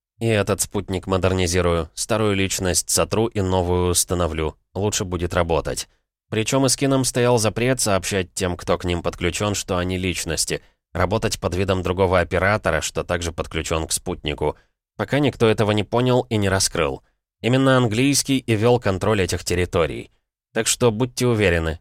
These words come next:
вертолёты на месте. Маскировка там хороша. Стоят не вместе, в разброс, чтобы одной ракетой не накрыло, но стоят. Я больше скажу. Знаю, где лётчики находятся, техники и сколько там личного состава среди охраны. Справлюсь.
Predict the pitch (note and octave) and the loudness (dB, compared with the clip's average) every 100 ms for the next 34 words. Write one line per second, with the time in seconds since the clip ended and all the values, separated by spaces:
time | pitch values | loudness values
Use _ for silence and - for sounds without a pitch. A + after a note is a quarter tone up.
0 | - F2+ F2+ E2+ F2 F2+ F2 F2 D2+ - | -4 -2 0 2 2 0 0 0 -2 -4
1 | - - _ _ F#2 - A2 A#2 - G2 | -6 -12 _ _ -2 0 2 0 0 -2
2 | F#2 F2+ F2+ E2+ - D#2 - _ _ _ | -2 -2 -2 -2 0 -2 -4 _ _ _
3 | - A2+ C3 - - F#2+ F#2+ F2+ - F2 | -6 0 0 0 0 2 2 0 0 -2
4 | F2 F#2 E2 D#2+ D#2 - - D#2+ E2 D#2+ | 0 0 0 -2 -2 -2 -4 0 0 0
5 | F2+ E2+ E2+ E2 D#2+ D#2+ D#2+ D#2+ E2 G2+ | 0 0 0 -2 -2 -2 -2 -2 0 0
6 | G2+ - _ _ F2 E2 - E2+ D#2+ C2 | 0 -4 _ _ -2 0 0 0 0 -2
7 | - _ _ _ _ F#2 G#2+ B2 A#2 F2 | -8 _ _ _ _ -4 0 2 2 0
8 | - D#2+ E2 - _ _ _ E2 F#2+ C3+ | 0 0 -2 -6 _ _ _ -4 0 2
9 | C#3 A2 B2+ C3 A2 G2 F#2 F2 F2 E2 | 2 2 0 0 0 -2 0 0 0 -2
10 | D#2+ - D2+ _ _ - G#2+ A2 A#2 - | -2 -4 -8 _ _ -2 -2 0 -2 -2
11 | F#2+ E2 D#2 - - F2+ E2+ E2 D#2+ F2 | -4 -2 -4 -4 -4 -4 -2 -2 -2 -2
12 | - F2+ E2 E2 - E2+ E2+ E2 D#2+ D#2 | -2 0 0 -2 -2 0 0 0 0 0
13 | E2 D#2 - F#2 D#2 - _ _ - - | -2 0 0 0 -2 -8 _ _ -6 -4
14 | G2+ D#2+ C#2+ C2+ - | 0 -2 -2 -6 -6